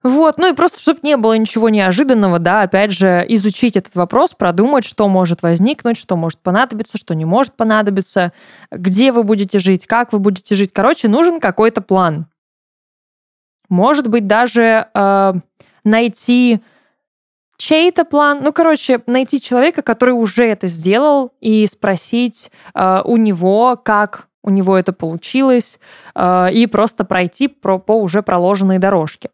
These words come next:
Либо прокладывать самостоятельную дорожку, ну, потому что отшельник. То есть это как какая-то вот такая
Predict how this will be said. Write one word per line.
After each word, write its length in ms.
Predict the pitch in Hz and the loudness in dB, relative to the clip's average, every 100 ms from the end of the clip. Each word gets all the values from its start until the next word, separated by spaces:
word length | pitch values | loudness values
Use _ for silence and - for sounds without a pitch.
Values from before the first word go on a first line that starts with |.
| _ | _
Либо 300 | 208 196 302 | 0 0 0
прокладывать 520 | 294 254 190 202 233 | -2 -2 -2 -2 -2
самостоятельную 720 | - 269 - 320 220 175 160 156 | -2 -4 -2 0 0 0 -2 -2
дорожку, 460 | 160 165 - - | -2 -4 -8 -6
ну, 80 | 202 | -6
потому 320 | 208 190 175 | -4 -2 -2
что 220 | 208 240 220 | -2 -2 -2
отшельник. 580 | - 170 156 185 - _ _ _ _ _ _ _ _ _ _ _ _ _ - | -4 -6 -6 -10 -16 _ _ _ _ _ _ _ _ _ _ _ _ _ -12
То 80 | |
есть 160 | 175 - | -8 -4
это 180 | 269 247 | -2 -2
как 220 | 220 - | -6 -6
какая-то 440 | 214 - 240 240 | -6 0 0 0
вот 140 | 214 202 | -4 -4
такая 580 | 214 226 214 202 185 | -4 0 2 2 0